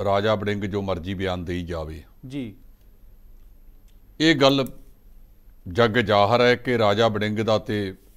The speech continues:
Speaker 1: ਨਵਜੋਤ ਸਿੰਘ ਸਿੱਧੂ ਦਾ, ਰਾਜਾ ਵੜਿੰਗ ਨੂੰ ਇਹ ਲੱਗਦਾ ਵੀ ਕਿਤੇ ਹਾਈ ਕਮਾਨ ਵਾਲੇ ਦੁਬਾਰਾ ਨਵਜੋਤ ਸਿੰਘ ਸਿੱਧੂ ਨੂੰ ਪ੍ਰਧਾਨ ਨਾ ਬਣਾ ਦੇਣ। ਉਹ ਜੇਲ੍ਹ ਤੋਂ ਰਿਹਾ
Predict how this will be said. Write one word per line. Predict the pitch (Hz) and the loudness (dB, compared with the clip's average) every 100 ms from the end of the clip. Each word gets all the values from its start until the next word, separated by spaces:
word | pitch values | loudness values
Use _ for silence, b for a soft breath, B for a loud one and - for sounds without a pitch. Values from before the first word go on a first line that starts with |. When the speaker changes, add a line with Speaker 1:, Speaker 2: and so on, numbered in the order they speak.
| - - - - - - - 101 | -20 -20 -20 -20 -20 -20 -14 -6
Speaker 1:
ਨਵਜੋਤ | 107 101 104 117 117 | -2 -2 -2 -4 -6
ਸਿੰਘ | - 117 113 | -10 -8 -8
ਸਿੱਧੂ | - 123 127 139 | -8 -8 -4 0
ਦਾ, | 117 | 2
ਰਾਜਾ | 107 110 117 | 2 2 0
ਵੜਿੰਗ | 117 117 117 | 0 -2 -2
ਨੂੰ | 127 135 | -4 -2
ਇਹ | 131 147 | -2 0
ਲੱਗਦਾ | 123 113 123 | -2 0 0
ਵੀ | 120 123 | 0 -2
ਕਿਤੇ | 127 - 117 107 - - - - - - - - - | -6 -4 -4 -4 -8 -20 -20 -20 -20 -20 -20 -20 -4
ਹਾਈ | 113 131 147 | 2 4 2
ਕਮਾਨ | 147 123 120 123 | 0 2 2 2
ਵਾਲੇ | 117 117 117 | 2 2 0
ਦੁਬਾਰਾ | 104 101 107 107 101 - - - - | 0 2 4 2 0 -6 -20 -20 -6
ਨਵਜੋਤ | 104 98 107 107 | -4 -2 -2 -4
ਸਿੰਘ | - 110 107 | -6 -8 -8
ਸਿੱਧੂ | - 113 120 113 | -8 -8 -6 -6
ਨੂੰ | 98 90 - - - | -6 -10 -18 -20 -10
ਪ੍ਰਧਾਨ | 127 110 92 85 | -4 -2 -2 -4
ਨਾ | 85 98 104 | -4 -4 -4
ਬਣਾ | 90 87 | -6 -6
ਦੇਣ। | 80 87 92 - - - - - - _ - - - - - - - - - - - _ - - - - - - - - - | -6 -10 -12 -14 -20 -20 -20 -20 -20 _ -20 -20 -20 -20 -20 -20 -20 -20 -20 -20 -20 _ -20 -20 -20 -20 -20 -20 -20 -20 -6
ਉਹ | 143 | 0
ਜੇਲ੍ਹ | 123 165 | 4 4
ਤੋਂ | 160 165 | 4 4
ਰਿਹਾ | 139 143 | 6 8